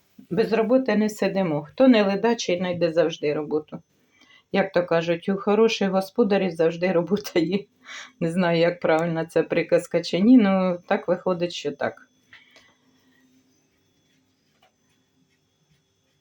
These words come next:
Отже, гарні вони, такі ж красуньки. Зараз, може, їх погано так і видно, бо вже ж вечоріє.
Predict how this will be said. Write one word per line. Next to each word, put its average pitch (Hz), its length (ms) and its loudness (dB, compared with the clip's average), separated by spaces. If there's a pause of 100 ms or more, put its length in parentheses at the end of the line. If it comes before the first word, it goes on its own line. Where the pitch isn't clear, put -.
(540)
Отже, 214 320 -2
гарні 165 500 -4
вони, 165 300 -8
такі 180 300 -6
ж - 160 -8
красуньки. 175 680 -4
Зараз, 208 380 -2
може, 202 280 -2
їх 196 180 -6
погано 190 420 -2
так 180 280 -8
і 190 80 -2
видно, 190 340 -2
бо 160 160 0
вже 160 200 -2
ж 160 100 -8
вечоріє. 165 720 -2